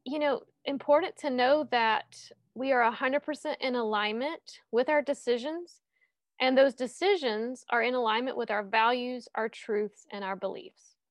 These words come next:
Because when things like that get out of alignment, um,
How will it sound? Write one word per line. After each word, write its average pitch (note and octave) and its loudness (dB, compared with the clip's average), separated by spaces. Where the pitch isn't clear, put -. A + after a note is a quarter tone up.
Because G#3+ -8
when B3+ -2
things B3+ -6
like A#3 -4
that G#3 -6
get - -6
out G#3 -2
of A#3 -4
alignment, G3+ -4
um, G#3 -4